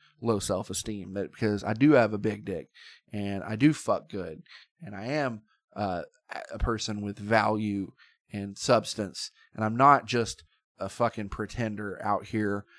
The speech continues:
who never really, like, l-, applied himself at anything and actually got great at anything. Instead, got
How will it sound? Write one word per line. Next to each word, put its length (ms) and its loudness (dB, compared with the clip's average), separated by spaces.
who 120 -2
never 360 2
really, 480 0
like, 220 -4
l-, 160 -8
applied 420 6
himself 420 0
at 60 -4
anything 500 -10
and 100 -10
actually 340 -6
got 220 -4
great 320 -4
at 80 -2
anything. 480 -6
Instead, 360 -2
got 160 0